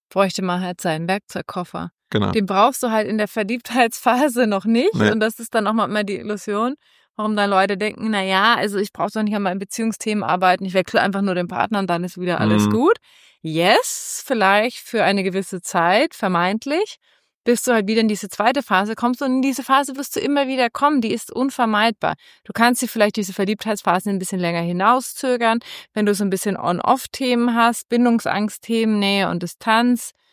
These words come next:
Speaker 1: Gespiele, dann ist es länger aufregend, aber auch länger anstrengend, da kommst du später in den Machtkampf. Aber es ist unvermeidbar im Prinzip in diese Phase zu kommen, weil in dieser Phase halt das Wachstumspotenzial auch beginnt.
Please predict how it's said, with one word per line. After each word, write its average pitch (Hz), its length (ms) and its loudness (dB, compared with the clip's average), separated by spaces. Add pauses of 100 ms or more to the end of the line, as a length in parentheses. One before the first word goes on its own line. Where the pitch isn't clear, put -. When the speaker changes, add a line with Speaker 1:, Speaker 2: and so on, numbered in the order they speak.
(260)
Speaker 1:
Gespiele, 240 720 2
dann 214 160 2
ist 208 160 -4
es 202 140 -6
länger 196 380 2
aufregend, 233 520 2
aber 180 220 0
auch 175 80 -4
länger 175 340 -2
anstrengend, 240 680 2
da 196 80 0
kommst 196 340 -2
du 202 40 -6
später 220 420 -2
in 233 100 2
den 220 100 0
Machtkampf. 233 460 -2 (340)
Aber 220 200 4
es 233 100 4
ist 226 120 -2
unvermeidbar 185 800 2
im 175 120 -4
Prinzip 190 420 -8
in 185 120 -2
diese 190 220 -6
Phase 180 440 -2
zu - 120 -12
kommen, 214 380 -2 (400)
weil 233 220 4
in 294 100 0
dieser 269 240 0
Phase 214 440 2
halt 226 140 -2
das 254 200 -6
Wachstumspotenzial 170 1300 -4
auch - 160 -8
beginnt. 156 480 -10